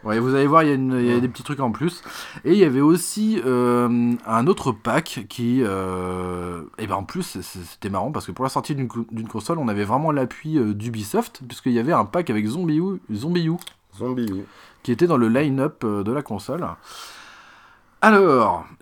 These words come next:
Speaker 1: cette console de Nintendo, euh, elle a proposé, en fait, le système de gameplay asymétrique via,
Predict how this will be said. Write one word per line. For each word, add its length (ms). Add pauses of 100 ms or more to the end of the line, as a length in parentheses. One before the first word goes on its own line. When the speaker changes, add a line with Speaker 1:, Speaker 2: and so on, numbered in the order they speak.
(200)
Speaker 1:
cette 280
console 400
de 100
Nintendo, 800
euh, 320
elle 140
a 40
proposé, 680
en 80
fait, 320
le 260
système 440
de 80
gameplay 680
asymétrique 880
via, 600